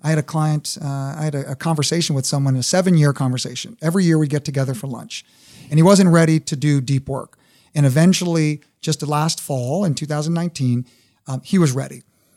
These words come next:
And we talked about the finite game and the infinite game. And he said, So, but I don't understand.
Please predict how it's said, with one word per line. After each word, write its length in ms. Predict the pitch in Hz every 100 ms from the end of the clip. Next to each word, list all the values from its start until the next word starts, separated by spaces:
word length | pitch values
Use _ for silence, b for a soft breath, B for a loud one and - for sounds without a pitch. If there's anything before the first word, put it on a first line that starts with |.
| _
And 120 | 156 147
we 80 |
talked 280 | 135 165 151
about 220 | 165 160
the 80 | 160
finite 400 | 131 156 160 156
game 240 | 160 151 160
and 80 |
the 60 | 160
infinite 320 | 135 135 131
game. 380 | 135 123 131 185 b b b 151
And 100 | 151
he 80 | 147
said, 440 | - 151 143 135 b b b
So, 480 | - 156 147 143 - _ - _
but 80 | 165
I 100 | 220
don't 80 | 240
understand. 640 | 170 131 220 247 135 123